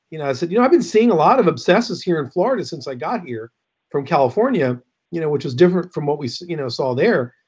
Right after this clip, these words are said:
You know, what's going on with that?" He's, and I said, "You know, and what do you think?" And he says, "Let me tell you something.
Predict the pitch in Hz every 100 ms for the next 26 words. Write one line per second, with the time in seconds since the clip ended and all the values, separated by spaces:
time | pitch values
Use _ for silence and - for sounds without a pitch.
0 | _ 170 170 247 - 226 202 269 180 123
1 | 110 - 131 123 - 147 156 160 - 170
2 | 180 160 196 123 - _ _ _ - -
3 | 147 160 156 180 240 196 254 208 156 139
4 | 147 160 233 196 170 135 160 123